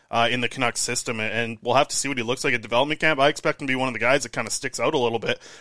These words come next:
with the combination of being six-foot-two, having some size, good skating. Like, the Canucks got an absolute steal of a deal when they traded Riley Stillman for this guy. Like, this, we talked about it at the time. Like, this was an incredible trade for the Vancouver Canucks to add a prospect of this caliber,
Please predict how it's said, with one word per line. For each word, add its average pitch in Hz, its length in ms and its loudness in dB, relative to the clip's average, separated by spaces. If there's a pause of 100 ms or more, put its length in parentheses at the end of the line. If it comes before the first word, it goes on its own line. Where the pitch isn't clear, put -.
with 135 120 0
the 147 80 -2
combination 143 640 4
of 120 60 -2
being 127 180 0
six-foot-two, 127 800 -2
having 127 240 2
some 117 140 -10
size, 120 460 4
good 139 200 -2
skating. 143 480 0 (420)
Like, 135 180 2
the 160 100 6
Canucks 165 420 2
got 185 220 8
an 131 180 0
absolute 135 540 2
steal 147 420 2
of 117 100 0
a 104 80 -10
deal 104 320 -2 (300)
when 139 140 0
they 147 80 2
traded 165 340 6
Riley 147 280 4
Stillman 127 360 0
for 107 140 -8
this 98 160 -4
guy. 104 220 -10
Like, 123 200 -2
this, 180 280 4
we 180 160 0
talked 185 280 4
about 147 180 4
it 135 100 6
at 135 100 4
the 120 80 -8
time. 127 400 2 (380)
Like, 120 280 2
this 175 320 4
was 147 480 4
an 135 120 0
incredible 127 680 2
trade 117 420 2
for 131 100 -8
the 123 60 -2
Vancouver 123 400 0
Canucks 113 320 -4
to 123 40 2
add 123 120 6
a 120 40 -2
prospect 127 460 0
of 117 60 -14
this 127 180 -2
caliber, 143 500 2